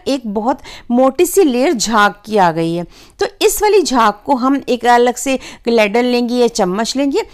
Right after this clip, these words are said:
और स्पून की हेल्प से जब हम इसमें दो से तीन बॉयल आ जाएंगे और ये जो इसकी जो ऊपर की झाग होगी हम इसकी झाग को स्पून की हेल्प से हटा देंगे ताकि जो ये सूप है ना बिल्कुल क्लियर हो जाए,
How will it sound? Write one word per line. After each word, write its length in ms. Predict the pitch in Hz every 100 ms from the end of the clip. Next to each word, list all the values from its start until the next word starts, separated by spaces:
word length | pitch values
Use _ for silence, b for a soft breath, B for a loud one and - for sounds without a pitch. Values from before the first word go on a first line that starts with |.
| B -
और 120 | -
स्पून 440 | 240 - 277 339 381
की 140 | 370
हेल्प 280 | 277 175 165
से 260 | - 226 370 B B B
जब 320 | - 190 277
हम 100 | 320
इसमें 260 | 277 294 214
दो 180 | 208 202
से 120 | 302 -
तीन 280 | - 294 320
बॉयल 320 | 202 202 190
आ 100 | 175 156
जाएंगे 480 | 170 165 160 170 - B B 254
और 80 |
ये 140 | 269 269
जो 280 | 262 277 262
इसकी 460 | 262 247 - 262
जो 120 | 233 269
ऊपर 200 | 269 262
की 120 | 285
झाग 380 | - 190 170 170
होगी 360 | 170 170 185 B B B
हम 160 | 349 294
इसकी 260 | - 392
झाग 340 | 269 226 196 180 -
को 100 | - 254
स्पून 500 | - - 311 392 381
की 140 | 339
हेल्प 200 | 220 175
से 200 | - 277
हटा 340 | 277 190 160 147
देंगे 320 | 151 147 165 b b b 294
ताकि 260 | 285 359
जो 120 | 370 427
ये 180 | 415 392
सूप 440 | - 262 269 269
है 40 | 294
ना 140 | 311 - B -
बिल्कुल 260 | 311 349 415 -
क्लियर 320 | 302 285 262
हो 80 | 202
जाए, 260 | 175 170